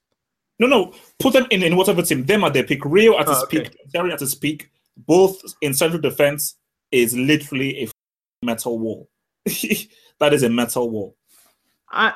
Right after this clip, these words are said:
Speaker 2: I said Terry above Ferdinand because I kind of put their defensive capabilities and their game reading on a basically even level.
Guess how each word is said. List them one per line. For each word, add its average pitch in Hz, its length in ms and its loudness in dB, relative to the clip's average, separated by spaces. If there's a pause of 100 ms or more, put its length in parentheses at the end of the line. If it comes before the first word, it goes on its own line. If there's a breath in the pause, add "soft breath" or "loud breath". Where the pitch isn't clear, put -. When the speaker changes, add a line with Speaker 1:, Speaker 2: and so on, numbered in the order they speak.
Speaker 2:
I 220 120 -2
said 240 260 -2
Terry 180 400 0
above 151 800 -2 (280)
Ferdinand 139 480 -2 (140)
because 165 340 -2
I 175 100 -2
kind 233 180 0
of 185 100 -2
put - 300 -4
their 156 300 2
defensive 156 800 -8
capabilities 147 1000 -6 (680)
and 139 260 -4
their 143 140 0
game 156 420 -2
reading 214 480 -4 (520)
on 139 180 -4
a 139 40 -2
basically 160 500 0
even 156 360 -4
level. 180 340 -2